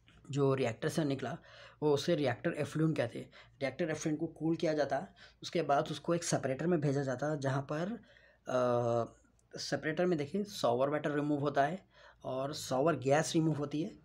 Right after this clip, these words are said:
और हाइड्रोट्रीटेड केरोसिन या हाइड्रोट्रीटेड डीजल या हाइड्रोट्रीटेड, अ, नैफ्था कहा जाता है। तो टॉप से जो गैस रिमूव हो गई, वो अमाइन ट्रीटिंग यूनिट को जाएगी,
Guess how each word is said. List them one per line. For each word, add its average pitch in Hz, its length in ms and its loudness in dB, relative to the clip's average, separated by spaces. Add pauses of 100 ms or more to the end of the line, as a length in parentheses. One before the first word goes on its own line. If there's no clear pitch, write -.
और 165 160 0
हाइड्रोट्रीटेड 143 840 -2 (260)
केरोसिन 147 540 2
या 143 120 -2
हाइड्रोट्रीटेड 147 800 -2 (140)
डीजल 139 540 0 (360)
या 151 80 -2
हाइड्रोट्रीटेड, 143 840 0
अ, 135 300 4
नैफ्था 127 720 -2 (720)
कहा 135 140 2
जाता 117 240 -2
है। - 100 -10 (500)
तो 127 360 -2 (100)
टॉप 135 140 4
से - 200 0
जो 143 160 2
गैस 123 320 2
रिमूव 147 240 2
हो 147 140 0
गई, 156 160 2
वो 151 120 4
अमाइन 135 260 4
ट्रीटिंग 139 460 2
यूनिट 160 240 4
को 160 140 6
जाएगी, 151 440 4